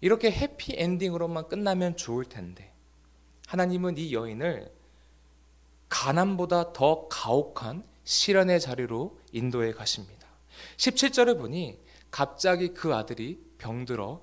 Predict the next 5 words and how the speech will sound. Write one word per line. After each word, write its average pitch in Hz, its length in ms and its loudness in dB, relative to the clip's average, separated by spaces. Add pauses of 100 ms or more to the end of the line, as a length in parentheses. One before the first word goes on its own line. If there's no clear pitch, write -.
죽게 - 340 -6
됩니다. 92 420 -16 (720)
채워주시는 226 840 4
은혜의 160 420 0
스토리로 120 440 -6